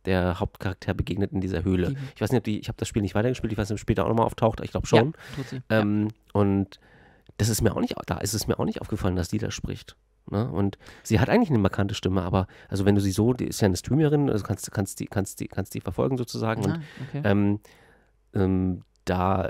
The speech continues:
Speaker 1: äh, hat sie halt eine relativ markante Stimme, aber wenn sie halt, ähm, ins Sprechen geht, in, ins Synchronisieren,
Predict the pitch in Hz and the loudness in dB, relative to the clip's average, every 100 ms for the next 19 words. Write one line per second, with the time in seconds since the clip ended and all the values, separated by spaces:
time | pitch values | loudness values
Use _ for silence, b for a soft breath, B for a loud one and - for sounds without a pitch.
0 | - 71 - 104 - 92 95 87 85 104 | -4 -6 -4 -6 0 0 0 -2 0 0
1 | 113 104 92 - 117 139 147 151 120 101 | 0 -4 -4 -2 -2 -2 -2 0 2 4
2 | 95 98 101 92 107 - - 92 92 95 | 4 2 0 0 -4 -6 -2 0 0 -2
3 | 90 - - 78 - 139 143 - 113 101 | -4 -4 -6 -6 -4 -4 -4 -4 -4 -4
4 | - 101 - 101 87 92 95 143 | -4 -4 -2 -2 0 -2 0 -2